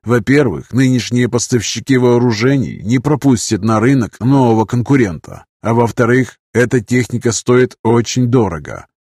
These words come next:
Намного дороже поставляемой нам официальными поставщиками. Пускай она превосходит всё ныне существующее, но по этим двум причинам ей не дадут хода. Единственное, что возможно, так это вот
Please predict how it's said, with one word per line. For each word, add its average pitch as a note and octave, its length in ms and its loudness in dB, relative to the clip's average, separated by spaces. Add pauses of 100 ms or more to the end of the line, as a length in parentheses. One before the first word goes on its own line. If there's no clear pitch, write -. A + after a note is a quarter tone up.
(160)
Намного B2 520 0
дороже A2+ 480 0
поставляемой A2+ 840 0
нам A#2+ 280 0
официальными G#2 760 0
поставщиками. G2 1000 -4 (300)
Пускай B2+ 440 2
она B2+ 180 2
превосходит B2 760 0
всё C3+ 280 0
ныне B2+ 300 0
существующее, A2 1120 -4 (200)
но A#2+ 380 0
по G#2 140 -4
этим A#2+ 400 2
двум B2 240 2
причинам A#2+ 640 0
ей A#2+ 340 2
не B2 160 2
дадут C3 400 0
хода. - 500 -4 (220)
Единственное, A2+ 680 0
что A#2 240 0
возможно, G#2 640 -2 (160)
так A#2+ 220 -2
это C3 260 0
вот A#2 240 -2